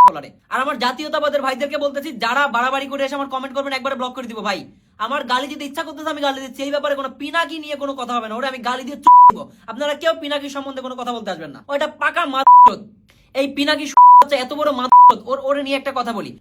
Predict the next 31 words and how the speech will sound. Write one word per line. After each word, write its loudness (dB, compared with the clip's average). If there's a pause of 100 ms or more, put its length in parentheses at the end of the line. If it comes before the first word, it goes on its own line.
(100)
ও -2
কোন -2
লাইভ 0
শোতে -6
যায় 0
বলছে -6 (180)
ও 0
বাংলাদেশি -4
হিন্দু -6
এবং -8
গর্বিত -6
হিন্দু, -6 (240)
আবার 2
ভিডিওতে -10
শুরু -12
করে -2
"বিসমিল্লাহ, -6
আলহামদুলিল্লাহ, -10 (100)
ইনশাল্লাহ" -6
দিয়ে। -10 (120)
পিনাকির -4
মূল -4
উদ্দেশ্য -8
কি? -12
ইসলামকে -4
কোনোভাবে -4
ডাইভার্ট -2
করা 0
অন্য -4
কোনো -8
দিকে? -12